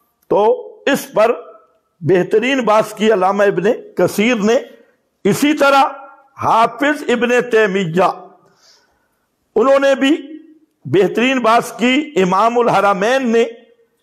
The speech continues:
और हजरात ने भी यही मजमून लिखा। तो खुलासा आपके सामने आ गया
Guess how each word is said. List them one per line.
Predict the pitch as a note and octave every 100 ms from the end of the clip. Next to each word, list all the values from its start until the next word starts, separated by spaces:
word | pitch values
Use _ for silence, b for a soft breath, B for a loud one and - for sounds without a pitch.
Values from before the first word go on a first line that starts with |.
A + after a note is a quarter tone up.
| _ _ _ -
और | G3+ C#4+
हजरात | B3+ A3+ A3+ A3+ A#3+
ने | G#3 A3+
भी | G3 C4 - - - _ _ C#3+
यही | B2 E3 C4+
मजमून | C4+ A3+ F#3 A3 A#3
लिखा। | G3+ - G3+ C4+ - - - _ _ _ _ -
तो |
खुलासा | D#3 F3 E3+ G3+ - A#3+
आपके | A#3 F#3+ G3+ G3 G3+
सामने | G#3+ F3+ F3+ G3
आ | G#3 G#3+
गया | A#3+ A#3